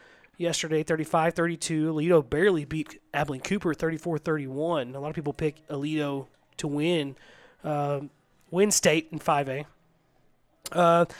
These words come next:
McCallum beat Alice thirty-three to eight. And of course, like we just mentioned, thirty-five to nothing, Lone Star over Waxahachie.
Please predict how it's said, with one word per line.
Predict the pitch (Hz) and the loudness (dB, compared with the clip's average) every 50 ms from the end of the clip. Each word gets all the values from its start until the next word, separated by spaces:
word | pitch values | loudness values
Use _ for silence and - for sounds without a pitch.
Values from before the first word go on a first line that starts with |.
| - - - - - - | -16 -16 -16 -12 -6 -4
McCallum | 170 - - 202 208 220 233 233 202 | -2 4 6 8 10 10 10 10 8
beat | 165 202 214 214 - - - - - - - | 6 4 2 2 0 -4 -8 -8 -10 -6 0
Alice | - 196 233 226 - - - | 4 6 6 6 6 4 0
thirty-three | - 180 180 180 180 165 - 185 185 185 180 | 0 0 0 0 -2 -4 -6 -4 -2 -2 -2
to | 160 - - | -2 -4 -2
eight. | - 165 190 220 - - - - - - - _ _ _ _ _ - | -2 0 0 0 -2 -4 -10 -12 -12 -18 -20 _ _ _ _ _ -16
And | 147 | -14
of | 139 - | -10 -8
course, | - 156 139 | -8 -6 -6
like | 151 143 | -6 -8
we | 143 | -8
just | 143 147 139 - | -8 -8 -6 -4
mentioned, | 156 151 147 - 151 147 | -4 -4 -4 -4 -6 -4
thirty-five | 143 143 147 147 - 156 143 147 | -4 -4 -4 -4 -4 -4 -4 -4
to | 135 139 | -4 -4
nothing, | 151 151 143 - 151 143 | -4 -2 -2 -4 -6 -6
Lone | 147 139 147 147 | -4 -4 -4 -6
Star | - - 147 139 - | -6 -8 -8 -6 -6
over | 147 147 | -6 -4
Waxahachie. | 147 147 147 147 143 - 151 135 135 151 156 - - 156 151 | -4 -2 -4 -4 -4 -6 -8 -6 -4 -4 -4 -4 -6 -8 -10